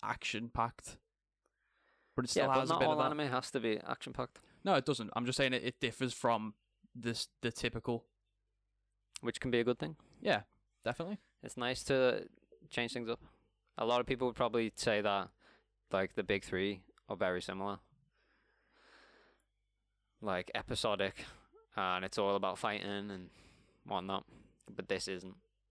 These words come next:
Speaker 2: It's got a
Speaker 1: Yeah.
Speaker 2: cool story. So, um,
Speaker 1: Fair enough.
Speaker 2: in A, I've put One Piece and Attack on Titan. Which,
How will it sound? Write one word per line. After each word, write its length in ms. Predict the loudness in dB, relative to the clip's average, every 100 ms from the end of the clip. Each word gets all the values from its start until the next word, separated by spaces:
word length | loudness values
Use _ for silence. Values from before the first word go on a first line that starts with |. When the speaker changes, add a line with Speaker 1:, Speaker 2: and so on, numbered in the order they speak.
| _ _ _
Speaker 2:
It's 200 | -8 -6
got 180 | 0 0
a 40 | 2
Speaker 1:
Yeah. 120 | 0
Speaker 2:
cool 100 | -2
story. 380 | -2 -2 -2 -6 _ _ _ -10
So, 340 | -2 -2 -2 _ -20 -20 -20 -20 _ _ _ -2
um, 480 | 0 0 -2 -6 -14 _ _
Speaker 1:
Fair 160 | -8 -6
enough. 280 | -6 -8 -14 _ _ _ _ _ _ -6
Speaker 2:
in 160 | -4
A, 360 | 0 2 2 0
I've 140 | -2
put 160 | -2 -2
One 200 | 0 -2
Piece 360 | -2 -4 -6 -6
and 760 | -2 0 0 -2 -4 -4 -6 -8 -16 _ _ _ -8
Attack 280 | -4 -2
on 60 | -2
Titan. 360 | -2 -2 -4 -12 _ _ _ _ _ _ _ _ _ _ _ _ _ _ _ _
Which, 540 | -2 0 0 -4 -6